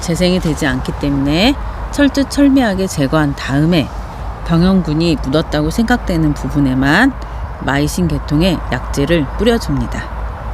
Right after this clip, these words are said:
무름병을 방지하려면 배수가 잘 되게 두둑을 높게 만들고 배수에 신경을 쓰는 것입니다. 또한 콩과 작물과 이, 삼 년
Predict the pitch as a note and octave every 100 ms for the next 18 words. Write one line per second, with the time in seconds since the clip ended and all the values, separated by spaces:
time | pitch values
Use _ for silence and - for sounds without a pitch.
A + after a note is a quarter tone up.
0 | - - - - - - - - D3+ D#3
1 | G3 F3+ D#3+ D#3 G3+ A#3+ - C#3 C#3 D3
2 | C#3+ C#3 G#3+ D3+ - - - - D#3 C#3+
3 | D#3 D#3 C#3+ - - E3+ D#3+ C3+ C#3 D#3
4 | A3 C4+ - - C#3+ C#3+ D3+ C#3+ A#2+ D#3
5 | - A3 G3 D3+ C#3 B2+ E3 A#2+ - -
6 | - - D#3+ D3+ - C#3+ D#3 A#3+ A#3+ -
7 | A#3+ A#3+ A3+ A#3 C4 C4 C4 - C3 -
8 | C#3 C3 A2 - - - - - - -
9 | G#3 G3+ A3 C4 - - - - D4+ C#4
10 | D4 C#4+ D#3+ D3+ D3 C#3+ F3+ A#2 - -
11 | - D#3 E3 D3+ D#3+ G3